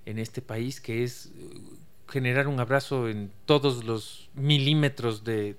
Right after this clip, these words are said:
de nuestro territorio. En todas partes, este, la gente sabe pasillos.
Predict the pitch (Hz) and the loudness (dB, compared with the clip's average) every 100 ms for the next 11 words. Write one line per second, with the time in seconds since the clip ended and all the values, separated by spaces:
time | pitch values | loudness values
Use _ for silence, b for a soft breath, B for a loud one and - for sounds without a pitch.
0 | - 117 110 110 - - 107 104 113 120 | -6 -6 -4 -6 -8 -6 -8 -6 0 0
1 | 95 - B B B B - 120 - 160 | -2 -12 B B B B -12 -10 2 4
2 | 160 147 - 151 - 160 147 127 - - | 4 2 2 2 2 -4 -2 -4 -6 -8
3 | 110 104 127 123 123 - 165 170 127 120 | -6 -8 -8 -8 -8 -4 0 0 0 -2
4 | - 120 107 117 131 | -8 -8 -6 -8 -8